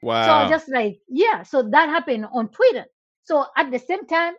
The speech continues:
Speaker 1: oh, and then there was another one I got into it. He says, "You know what? I want to talk to your husband. If
Speaker 2: Mm.
Speaker 1: the husband is not available, I need to talk to your pastor."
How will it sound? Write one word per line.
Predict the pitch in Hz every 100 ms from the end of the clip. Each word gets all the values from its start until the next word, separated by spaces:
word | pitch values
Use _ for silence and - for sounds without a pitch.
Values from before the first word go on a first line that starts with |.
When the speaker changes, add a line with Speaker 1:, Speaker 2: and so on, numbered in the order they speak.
| _
Speaker 1:
oh, | 302 285
and | 247 240
then | 320 294
there | 233
was | 220
another | 233 311 285
one | 233 220 220
I | 220
got | 220 285
into | 277 302 277
it. |
He | 233
says, | - 302 240
"You | 269
know | 320
what? | 339 359 _ _ -
I | 277
want | 294 320 -
to | 220
talk | - 403 -
to | 277
your | 247 220
husband. | 247 196 185 160 - _ _ _ _ _ _ _ 131 139 131 120
If | 98
Speaker 2:
Mm. |
Speaker 1:
the | 285
husband | 262 349 427 311 294
is | 262
not | 302 302 247
available, | 302 294 247 254 240
I | 247
need | 285 247
to |
talk | 208 277 -
to | 247
your | 214
pastor." | 233 220 202 -